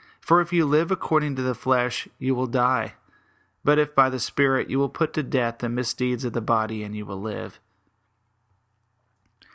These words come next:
God loved the heart of Jehoshaphat, but it didn't say he prayed prior to this military campaign. He prays later and sought God, but at the point of starvation and military annihilation.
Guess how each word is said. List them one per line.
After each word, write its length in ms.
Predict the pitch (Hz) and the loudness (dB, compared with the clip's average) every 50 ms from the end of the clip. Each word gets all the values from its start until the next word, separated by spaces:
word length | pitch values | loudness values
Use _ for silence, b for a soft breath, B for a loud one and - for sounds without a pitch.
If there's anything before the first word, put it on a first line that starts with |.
| b b | b b
God 320 | - - 151 156 170 170 147 | 0 2 4 4 4 4 2
loved 300 | 139 135 135 135 123 117 | 4 4 4 2 0 -4
the 160 | - - - | -6 0 4
heart 180 | - 131 127 123 | 4 4 4 2
of 120 | 123 113 | 0 -4
Jehoshaphat, 800 | 104 - 117 107 110 117 110 - - 107 - 110 107 104 - - B B B B B B B B - | -2 -2 0 0 0 0 0 -2 -4 -4 -2 -2 -4 -2 -4 -6 B B B B B B B B 0
but 80 | 151 | 0
it 60 | 151 147 | 2 2
didn't 240 | 151 180 185 190 | 2 0 0 0
say 320 | 160 - - 180 170 170 165 | -2 -2 0 2 2 2 2
he 120 | 160 160 | 0 -2
prayed 520 | 147 - - - 147 151 156 156 156 143 - | -4 -6 -4 -2 0 0 2 0 -2 -2 0
prior 260 | - 147 139 139 135 | 2 2 2 2 2
to 80 | 131 | 0
this 220 | 127 131 131 - - | -2 -2 -2 -2 -2
military 480 | 127 127 127 131 131 - 131 120 120 | 0 0 0 0 0 0 -2 -2 -2
campaign. 600 | 117 - 123 120 117 117 - 120 120 117 110 107 - b b b b b b b b b | -2 -2 -2 -2 0 0 -2 -2 -2 -2 -4 -6 -8 b b b b b b b b b
He 160 | - 180 185 | 0 0 2
prays 320 | - - 165 135 113 - | 4 4 4 4 2 2
later 440 | 120 135 170 190 151 120 110 113 - - | 2 2 2 2 0 -2 -4 -4 -8 -10
and 120 | - 117 - | -10 -6 0
sought 300 | - 135 120 110 - - | 2 2 2 2 0 2
God, 400 | - 143 147 120 101 101 - - _ _ _ _ - | 2 4 4 2 0 -6 -10 -14 _ _ _ _ 0
but 100 | 143 147 | 2 2
at 100 | 151 147 | 2 2
the 80 | 151 | 0
point 240 | 139 - 143 143 135 | -2 0 0 0 0
of 80 | 131 - | -2 -2
starvation 760 | - - 135 127 123 113 123 127 135 143 135 - - 113 113 | 0 2 4 2 2 2 0 0 0 0 -2 -2 -4 -4 -4
and 160 | 107 110 117 | -4 -2 -2
military 500 | 127 127 127 123 117 - 131 123 120 117 | 0 0 0 0 0 0 0 0 0 0
annihilation. 840 | 117 117 120 117 113 113 110 110 113 123 131 127 - 110 104 104 | 0 0 0 0 0 0 -2 0 0 0 0 -2 -4 -6 -8 -10